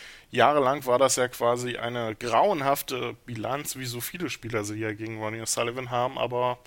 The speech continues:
jetzt scheint er mit dem ganz gut klarzukommen und hat jetzt so vier der letzten fünf Duelle gewonnen und das teilweise dann auch in sehr souveräner Manier, also das scheint zu funktionieren.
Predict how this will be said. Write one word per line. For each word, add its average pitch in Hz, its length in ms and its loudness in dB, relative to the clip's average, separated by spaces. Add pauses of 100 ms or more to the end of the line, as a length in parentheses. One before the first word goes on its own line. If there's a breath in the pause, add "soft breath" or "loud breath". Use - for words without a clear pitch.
(480 loud breath)
jetzt - 240 2
scheint 170 240 2
er 165 220 4
mit 143 240 -4
dem 151 160 0
ganz 135 200 -2
gut - 160 -10
klarzukommen 151 880 0
und 127 460 -6
hat - 160 -2
jetzt 120 140 -6
so 120 100 -4
vier 151 240 -2
der 139 100 0
letzten 127 300 -4
fünf 135 240 -10
Duelle 117 320 0
gewonnen 120 400 -2 (760 loud breath)
und 123 120 -8
das 123 140 0
teilweise 120 420 4
dann 113 140 -6
auch - 180 -6
in 113 100 -8
sehr 113 180 -2
souveräner 117 500 -4
Manier, 110 380 -2
also 110 260 -2
das 104 160 -6
scheint 139 280 2
zu - 80 -6
funktionieren. 135 760 -4